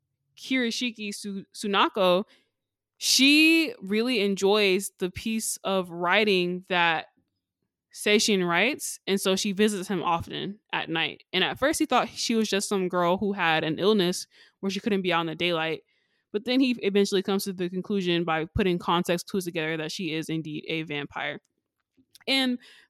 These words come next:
basically the whole show, we are watching these villagers try to fight back against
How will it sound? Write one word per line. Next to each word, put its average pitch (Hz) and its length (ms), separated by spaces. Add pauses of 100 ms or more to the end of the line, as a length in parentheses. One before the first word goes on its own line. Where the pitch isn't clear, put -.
basically 392 380
the 302 180
whole 320 360
show, 220 560 (100)
we 214 180
are 226 240
watching 240 640
these 233 460 (140)
villagers 185 920 (720)
try 262 360
to 262 120
fight 214 600
back 185 520
against 185 760